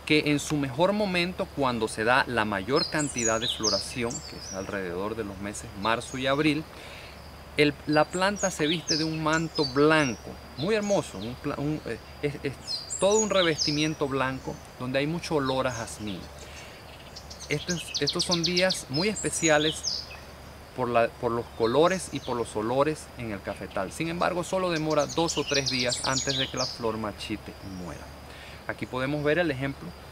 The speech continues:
de algunas flores. Ya están pasando su mejor momento.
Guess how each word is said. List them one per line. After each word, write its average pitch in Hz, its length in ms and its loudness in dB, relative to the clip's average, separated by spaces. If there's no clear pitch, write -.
de 123 80 4
algunas 127 340 2
flores. 175 440 2
Ya 165 180 8
están 180 420 4
pasando 147 440 2
su 156 160 -2
mejor 127 320 0
momento. 156 520 2